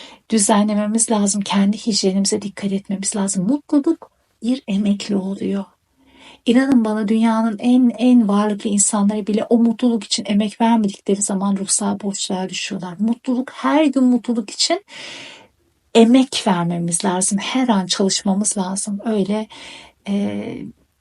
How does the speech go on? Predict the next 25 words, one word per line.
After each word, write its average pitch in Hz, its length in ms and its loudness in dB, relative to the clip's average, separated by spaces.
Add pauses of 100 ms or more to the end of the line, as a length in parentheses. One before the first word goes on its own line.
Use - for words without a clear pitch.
(140)
elden 220 560 2
veriden 214 400 0
kimseye 208 460 -2
bir 202 60 -6
şey 202 200 -2
yok 180 220 -8
canlarım. 190 480 -6
Evet, 196 280 -2
ne 233 80 2
yapıyoruz? 233 480 -2
İç - 280 -4
huzursuzluğumuzu 190 1040 -4
bastırmıyoruz. 240 840 2 (360)
Geçmişten 233 640 0
gelen 214 360 0
duyguları 190 440 0
görmezden 202 640 0
gelmiyoruz 233 520 0
ama 220 200 -2
kimseyle - 540 -2
kavga 269 360 0
etmiyoruz, 247 380 -2
tartışma 202 520 -4
yok. - 420 -6 (320)
Ama 202 260 -2